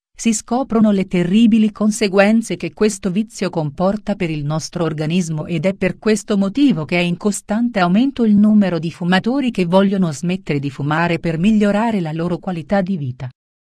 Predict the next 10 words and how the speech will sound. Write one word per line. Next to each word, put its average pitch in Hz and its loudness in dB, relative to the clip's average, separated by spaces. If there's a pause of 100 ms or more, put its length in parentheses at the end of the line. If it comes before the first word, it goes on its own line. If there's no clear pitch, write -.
(120)
Anche 208 2
se 175 -4
molti 208 0
credono 185 0
che 190 -4
smettere 214 0
di 196 -2
fumare 254 0
sia 196 0
semplice, 147 -10